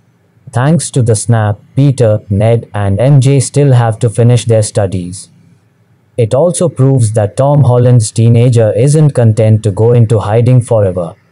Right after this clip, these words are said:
He's trying his best to return to normality before having doubts later through the school year. Something is up with the Sorcerer Supreme. He's being reckless, looks menacing, and is playing around with space and time,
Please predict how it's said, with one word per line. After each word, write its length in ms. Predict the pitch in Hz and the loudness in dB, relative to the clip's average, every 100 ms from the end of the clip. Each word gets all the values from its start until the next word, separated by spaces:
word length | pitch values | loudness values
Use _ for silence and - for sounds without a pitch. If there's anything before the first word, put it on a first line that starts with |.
| _ _ _ _ _ _ _ | _ _ _ _ _ _ _
He's 240 | 135 117 | 0 0
trying 340 | - 156 170 160 | -2 -2 0 2
his 220 | 131 110 | 2 0
best 360 | 95 135 147 - | 0 0 0 -2
to 100 | 123 | 0
return 420 | 110 113 131 127 | 0 0 2 2
to 140 | 113 | 2
normality 640 | 101 98 104 127 139 131 120 | 0 0 -2 0 0 0 0
before 380 | 104 - 110 104 | -2 -2 -2 0
having 360 | 104 107 95 | 0 0 0
doubts 400 | 90 123 139 - | -2 0 -2 -2
later 380 | 117 123 127 127 | -2 0 0 -2
through 220 | - 104 | -2 -4
the 100 | 101 | -2
school 420 | 104 - 120 110 | -4 -2 0 0
year. 300 | 98 87 87 - _ _ _ _ _ _ _ - | 0 -4 -8 -16 _ _ _ _ _ _ _ -16
Something 560 | - 156 170 175 160 | -6 -2 0 0 2
is 160 | 131 113 | 2 2
up 180 | 123 - | 0 0
with 200 | 110 104 | -2 0
the 100 | 101 | -2
Sorcerer 520 | - 131 - 127 131 | -2 -2 0 0 0
Supreme. 680 | - 107 - 104 92 95 98 _ _ _ - | -2 -4 -2 -4 -4 -8 -14 _ _ _ -2
He's 260 | 131 117 | 0 2
being 280 | 107 165 170 | 2 2 2
reckless, 640 | 120 127 127 107 95 - - - | 2 2 0 -2 -2 -6 -16 -2
looks 300 | 113 123 - | 0 0 0
menacing, 640 | 127 139 135 - 104 95 - | 2 2 2 0 -2 -4 -6
and 180 | 98 101 | -4 -2
is 160 | 98 | -2
playing 360 | - 135 151 143 | -2 0 2 2
around 380 | 110 113 123 113 | 2 0 2 2
with 160 | 104 | 0
space 440 | - - 131 127 123 | -4 -4 0 0 0
and 180 | 107 101 | 0 0
time, 340 | 98 87 87 | -4 -6 -12